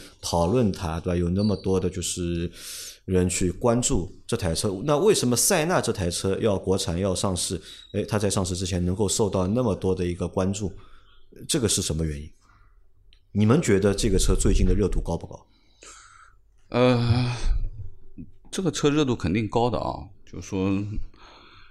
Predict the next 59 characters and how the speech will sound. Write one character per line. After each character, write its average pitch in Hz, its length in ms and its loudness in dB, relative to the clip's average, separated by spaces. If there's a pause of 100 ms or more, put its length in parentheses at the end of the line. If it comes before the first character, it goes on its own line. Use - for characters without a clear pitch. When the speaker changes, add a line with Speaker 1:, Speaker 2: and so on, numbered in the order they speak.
(680)
Speaker 2:
我 90 80 -2
们 92 100 0
去 - 160 2
扒 123 160 4
拉 117 100 6
扒 107 140 4
拉 107 160 4
一 92 80 2
些 95 260 0
这 92 200 -2
个 73 200 -4
汽 98 220 -4
车 110 80 0
平 90 180 -2
台 101 140 4
的 101 80 6
网 73 220 0
站， 82 300 -2
Speaker 1:
<laughs> 110 40 -2
啊， 95 320 2
对。 98 200 0
Speaker 2:
关 104 140 2
注 110 140 0
排 101 220 4
名 92 180 0
啊， 107 160 2
什 - 100 -4
么 80 120 0
东 87 180 2
西 92 120 -2
的， 80 80 0
Speaker 1:
嗯。 - 40 -2
Speaker 2:
这 113 100 -2
个 95 80 0
肯 - 200 -4
定 104 160 2
是 87 440 0
M 98 140 0
P 107 220 0
V 104 80 -2
里 78 80 -2
面 73 160 -2
排 82 180 0
第 107 180 0
一 110 60 2
名 76 180 -2
的， 82 220 -4
Speaker 1:
嗯。 92 260 0
Speaker 2:
对 - 380 -12
吧？ 73 240 -4 (540)
因 107 160 -2
为 85 920 -2
新 139 260 0
车 139 180 0
嘛， 90 260 -2 (340)
啊， - 280 -12 (680)
那 85 100 -6
么 78 380 -2 (500)
从， 98 420 -2